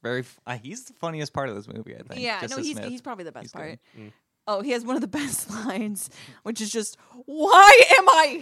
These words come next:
Speaker 2: here?"
Speaker 1: <laughs>
Speaker 3: I like
Speaker 1: We're
Speaker 3: when,
Speaker 1: like, "Same."
Speaker 3: I like when Chris, when he's talking to Chris Pratt on the plane, and he's, he's like, "Have you ever, like, basically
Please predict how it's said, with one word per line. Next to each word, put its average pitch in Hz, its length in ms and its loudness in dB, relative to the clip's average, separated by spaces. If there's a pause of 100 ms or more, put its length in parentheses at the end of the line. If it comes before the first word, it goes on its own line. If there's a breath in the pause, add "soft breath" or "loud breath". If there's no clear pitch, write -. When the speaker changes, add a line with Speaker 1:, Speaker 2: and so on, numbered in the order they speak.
Speaker 2:
here?" 392 400 0
Speaker 1:
<laughs> 175 1400 -6
Speaker 3:
I 131 140 -4
like 147 160 -4
Speaker 1:
We're 147 80 -2
Speaker 3:
when, 143 80 2
Speaker 1:
like, 131 160 0
"Same." 110 340 -10 (100)
Speaker 3:
I 127 100 -4
like 135 180 -6
when 135 100 -14
Chris, 117 320 -14
when 113 120 -14
he's 107 100 -14
talking 110 180 -8
to 101 60 -18
Chris - 240 -14
Pratt 104 240 -10
on 95 80 -16
the 98 80 -16
plane, 92 340 -16
and 98 460 -20
he's, 98 160 -18
he's 98 240 -18
like, 95 140 -18
"Have 104 140 -16
you 113 120 -12
ever, 104 160 -14
like, 98 160 -14 (180)
basically 117 380 -16